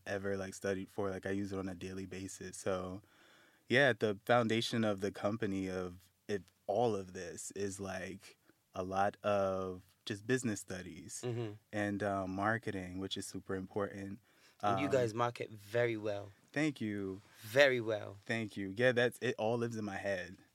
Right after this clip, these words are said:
Speaker 1: So all the campaigns, all, everything we roll out from day one, it's all in my head,
Speaker 2: I feel
Speaker 1: so.
Speaker 2: like I'd be good in a campaign. Have you seen my Instagram?
Speaker 1: <laughs> I have.
Speaker 2: Have you seen the ass?
Speaker 1: I have.
Speaker 2: Period.
Speaker 1: Look,
Speaker 2: I
Speaker 1: I
Speaker 2: feel like it would look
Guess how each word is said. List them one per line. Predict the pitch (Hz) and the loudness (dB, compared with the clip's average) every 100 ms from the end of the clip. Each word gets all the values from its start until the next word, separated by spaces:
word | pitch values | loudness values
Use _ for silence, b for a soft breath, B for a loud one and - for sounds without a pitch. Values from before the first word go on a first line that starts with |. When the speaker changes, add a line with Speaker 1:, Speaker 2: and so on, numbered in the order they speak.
| - | -16
Speaker 1:
So | - 107 101 | -4 0 2
all | 107 | 2
the | 113 | 0
campaigns, | - 110 104 113 104 104 104 107 104 - - | -2 -4 -4 -6 -4 -4 -4 -6 -6 -10 -12
all, | - 95 - | -4 -4 -2
everything | 110 123 123 113 | -2 -2 -4 -4
we | 113 | -4
roll | 104 104 | -2 0
out | 101 101 | 0 0
from | 101 | -6
day | 98 104 | -4 -4
one, | 98 95 95 107 113 120 | -4 -4 -4 -4 -6 -10
it's | 95 - - _ _ _ _ - | -14 -14 -16 _ _ _ _ -10
all | 95 98 | -4 -4
in | 101 | -4
my | - | -6
head, | - 95 - | -8 -6 4
Speaker 2:
I | 151 | 4
feel | - 135 | 4 2
Speaker 1:
so. | |
Speaker 2:
like | 123 131 | 4 2
I'd | 120 | 0
be | 127 | 0
good | 123 120 | 0 0
in | 113 | 0
a | |
campaign. | 110 113 107 117 110 | -2 -2 -2 0 0
Have | 117 135 | -2 -4
you | |
seen | 151 165 151 | -4 0 4
my | 143 147 | 6 6
Instagram? | - 123 127 117 113 113 | 2 4 6 6 4 4
Speaker 1:
<laughs> | - | 4
I | 131 117 | 4 4
have. | 131 120 104 107 | 6 6 6 2
Speaker 2:
Have | 127 | 0
you | 139 | 0
seen | 135 143 | 0 4
the | 143 | 6
ass? | 143 127 113 | 8 6 6
Speaker 1:
I | 131 139 | 10 10
have. | 151 156 165 147 117 | 10 12 12 12 12
Speaker 2:
Period. | 185 214 180 156 139 | 12 12 12 10 10
Speaker 1:
Look, | 160 | 12
Speaker 2:
I | 175 226 | 12 12
Speaker 1:
I | |
Speaker 2:
feel | - | 12
like | 233 226 | 12 12
it | 233 | 10
would | 202 | 8
look | 190 190 | 10 10